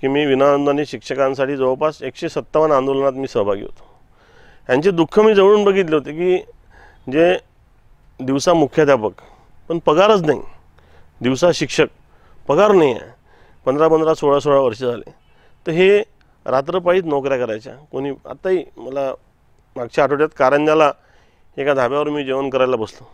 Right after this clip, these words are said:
तिथे एक प्राध्यापक वेटरचं काम करत होता. तर हे जे दुःख भो-, बघितलं मी एवढ्या वर्षात, म्हणजे बारा वर्षात, ते दुःख जवळून बघितलं आणि त्यामुळं मी त्या तळमळीनं प्रत्येक गोष्ट भांडून राहिलो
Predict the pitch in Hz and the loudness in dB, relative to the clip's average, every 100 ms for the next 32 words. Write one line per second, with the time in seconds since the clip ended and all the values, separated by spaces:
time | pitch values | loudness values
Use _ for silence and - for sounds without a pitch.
0 | _ _ _ _ _ _ 143 190 185 151 | _ _ _ _ _ _ -4 -2 -2 0
1 | 147 147 214 233 220 - - - - - | 0 2 0 2 -2 -8 -20 -20 -20 -20
2 | - 143 139 147 139 123 117 110 104 _ | -4 -2 0 -2 -2 -4 -4 -8 -10 _
3 | - _ _ _ _ - - 156 143 190 | -20 _ _ _ _ -20 -10 -6 -2 -2
4 | 208 196 226 185 165 - _ - 143 139 | -2 0 0 2 0 -2 _ -12 -4 -2
5 | 170 160 165 143 104 - 131 131 120 113 | 0 2 2 2 -2 -8 -2 2 2 0
6 | 123 101 _ _ _ _ _ _ - 120 | -4 -6 _ _ _ _ _ _ -14 -10
7 | 107 107 113 104 - 82 _ _ _ - | -2 0 0 -2 -8 -16 _ _ _ -20
8 | _ _ - _ - 185 170 165 226 196 | _ _ -20 _ -4 0 0 0 0 4
9 | 175 233 220 160 123 - - - _ _ | 6 6 4 2 0 -10 -20 -20 _ _
10 | _ - 147 160 151 151 185 208 208 220 | _ -6 -2 0 2 2 4 2 2 -2
11 | - _ _ _ - 165 165 147 160 180 | -6 _ _ _ -10 -6 -2 0 2 0
12 | 196 190 160 - 170 156 143 175 180 - | 0 -4 -6 -10 -10 -10 -8 -8 -8 -12
13 | _ _ _ _ _ _ _ _ - 110 | _ _ _ _ _ _ _ _ -20 -12
14 | 104 127 185 170 139 | -4 2 4 2 0